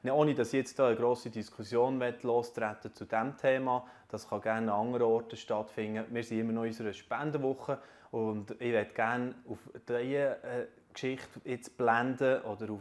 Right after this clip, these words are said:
auf den Bereich sozusagen von unserem Engagement, Beat Baumann,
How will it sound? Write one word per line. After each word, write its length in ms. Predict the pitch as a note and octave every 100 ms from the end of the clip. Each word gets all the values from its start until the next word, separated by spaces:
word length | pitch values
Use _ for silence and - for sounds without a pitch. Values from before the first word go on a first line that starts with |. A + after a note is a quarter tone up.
| A2
auf 180 | G2+ - _ -
den 300 | A2+ A#2 B2 B2
Bereich 440 | A2 G#2 G#2+ C#3+ -
sozusagen 640 | - B2 B2 B2 A2+ A#2+
von 120 | -
unserem 240 | A2+ A2+ A2
Engagement, 800 | A2 A#2+ A#2 A#2+ A2 A2+ A#2+ A#2
Beat 440 | A2 A2 A2+ -
Baumann, 420 | A2+ A2+ A#2 A2+